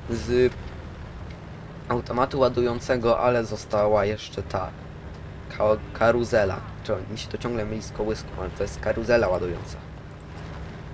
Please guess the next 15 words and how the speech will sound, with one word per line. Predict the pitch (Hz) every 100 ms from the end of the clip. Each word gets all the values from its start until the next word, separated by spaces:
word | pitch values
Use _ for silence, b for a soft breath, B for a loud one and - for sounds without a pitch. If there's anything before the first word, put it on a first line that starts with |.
| - -
A | 131
no | 143
i | 139
nie |
zwróciłem | 131 127 135 143 147
uwagi, | 147 135 110
to | -
nie | 143 139
jest | 117 107 - - - - - - -
typowa | 120 139 123
mapa, | 113 120 123
gdzie | 113 110
tutaj | - 120 - 107
jest | 104 -
punkt | - 110 107 -